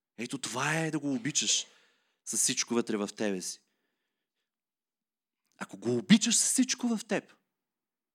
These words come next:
основният принцип, който ще видим в живота ти,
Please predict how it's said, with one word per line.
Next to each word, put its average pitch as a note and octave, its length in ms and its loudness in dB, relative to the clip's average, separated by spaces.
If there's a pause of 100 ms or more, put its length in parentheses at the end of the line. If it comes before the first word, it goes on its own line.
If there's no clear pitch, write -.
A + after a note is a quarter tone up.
(2500)
основният A#3+ 500 6
принцип, B3 380 2
който G3+ 300 0
ще - 200 0
видим D#3+ 340 -2
в C#3 120 -6
живота A2+ 420 -6
ти, - 200 -20